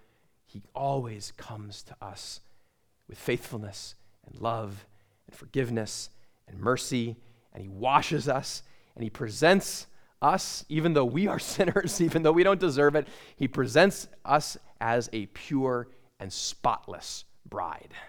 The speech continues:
not because of our righteousness, but because of Christ's. And he promises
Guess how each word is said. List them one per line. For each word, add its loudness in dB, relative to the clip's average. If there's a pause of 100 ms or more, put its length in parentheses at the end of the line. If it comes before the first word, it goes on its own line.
(840)
not -4
because 0
of 0
our 0
righteousness, -14 (460)
but -18
because -6
of -10
Christ's. -12 (420)
And -2
he -2
promises 4